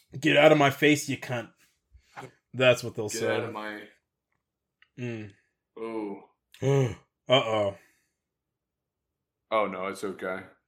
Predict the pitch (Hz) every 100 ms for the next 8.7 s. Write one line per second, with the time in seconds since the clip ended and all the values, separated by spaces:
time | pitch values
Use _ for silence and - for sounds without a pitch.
0 | 117 113 120 - _ _ _ _ _ _
1 | _ 107 113 107 101 95 92 _ _ _
2 | _ _ _ 117 120 151 143 127 110 101
3 | 107 98 107 107 107 98 - 107 98 90
4 | 90 87 90 87 - 87 - - _ -
5 | 104 95 90 90 - - - 98 90 -
6 | _ _ _ _ _ _ 107 110 104 113
7 | 101 110 110 107 98 98 101 113 - -
8 | 98 90 85 92 98 117